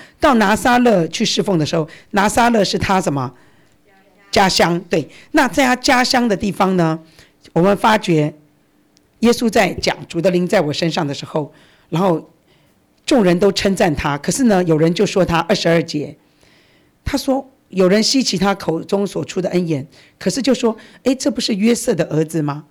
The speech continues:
好，所以其实呢，有人开始怀疑他的什么？身份。明明他是神的儿子，可是人就看他说，“这不是约瑟的儿子吗？”可是呢，耶稣要不要证明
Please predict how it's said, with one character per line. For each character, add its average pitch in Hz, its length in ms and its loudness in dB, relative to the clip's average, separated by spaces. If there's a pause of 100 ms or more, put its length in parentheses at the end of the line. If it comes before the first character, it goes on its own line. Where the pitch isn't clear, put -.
(240)
好， 127 240 -10 (180)
所 - 140 0
以 294 60 4
其 - 180 -2
实 170 160 0
呢， 175 260 2 (400)
有 175 140 2
人 175 160 2
开 196 160 -2
始 185 100 -6
怀 165 220 0
疑 165 200 0
他 165 160 -2
的 156 80 -2
什 139 120 -6
么？ 117 180 -12 (300)
身 175 240 0
份。 165 240 -4 (680)
明 240 160 4
明 247 160 4
他 - 160 -4
是 - 160 -6
神 156 380 0
的 165 80 2
儿 165 260 -6
子， 151 240 -14 (280)
可 - 100 -4
是 220 120 -4
人 175 280 0
就 190 100 0
看 175 240 -6
他 160 200 -2
说 151 280 -4 (320)
，“这 254 120 -2
不 190 100 -4
是 - 140 -4
约 202 200 2
瑟 - 140 -4
的 160 140 -4
儿 156 100 -2
子 151 180 -6
吗？” 147 220 -6 (320)
可 180 100 -2
是 233 120 -2
呢， 202 140 2
耶 196 140 2
稣 208 240 -4
要 214 160 2
不 - 120 0
要 165 160 2
证 - 200 0
明 135 280 -4